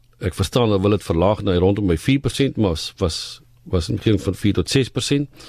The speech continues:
So ons is onder daai teiken, daar's geen rede hoekom ons nie rentekoerse kan verlaag nie.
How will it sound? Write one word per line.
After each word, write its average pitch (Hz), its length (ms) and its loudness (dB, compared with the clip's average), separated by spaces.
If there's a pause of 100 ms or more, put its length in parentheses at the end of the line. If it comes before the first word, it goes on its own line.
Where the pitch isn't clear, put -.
(340)
So - 140 -4
ons 107 120 4
is 107 120 -2
onder 165 240 4
daai 107 140 0
teiken, 107 220 0
daar's 104 140 0
geen 190 280 4
rede 101 240 2
hoekom 101 260 2
ons 92 140 2
nie 113 120 6
rentekoerse 92 400 0
kan 87 160 -4
verlaag 73 400 0
nie. - 120 -12